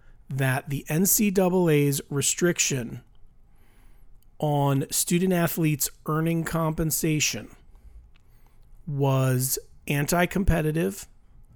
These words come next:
and violated the Sherman Act. That's what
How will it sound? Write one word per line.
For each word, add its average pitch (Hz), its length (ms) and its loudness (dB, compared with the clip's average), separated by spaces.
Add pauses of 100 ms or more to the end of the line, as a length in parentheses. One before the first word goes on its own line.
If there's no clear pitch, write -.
(500)
and 139 160 -2
violated 143 960 2 (800)
the 135 100 -4
Sherman 139 440 2
Act. - 400 -8 (760)
That's 151 300 0
what 160 340 2